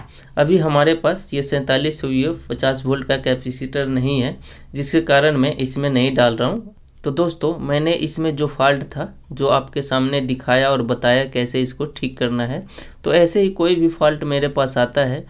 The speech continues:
तो मैं आप लोग के साथ ऐसे ही हर वीडियो में शेयर करता रहूँगा, ताकि आप लोग को भी आसान रहे कोई भी सेट बनाने में। तो वीडियो पसंद आया हो तो लाइक शेयर करिएगा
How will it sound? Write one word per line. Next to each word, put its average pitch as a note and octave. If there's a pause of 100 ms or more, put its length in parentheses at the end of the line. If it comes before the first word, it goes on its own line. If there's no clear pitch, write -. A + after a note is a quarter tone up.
(140)
तो D3
मैं D#3
आप C#3
लोग C#3+
के C3+
साथ B2+
ऐसे C3
ही F3 (300)
हर C#3
वीडियो C#3
में C#3
शेयर C3
करता B2+
रहूँगा, C3 (760)
ताकि C#3
आप C3+
लोग C#3
को C3
भी B2+ (240)
आसान B2+
रहे B2+
कोई C3
भी B2+
सेट B2+
बनाने A#2+
में। C#3+ (580)
तो -
वीडियो D3
पसंद D3
आया C3+
हो C3+ (100)
तो -
लाइक C3+
शेयर C#3
करिएगा C#3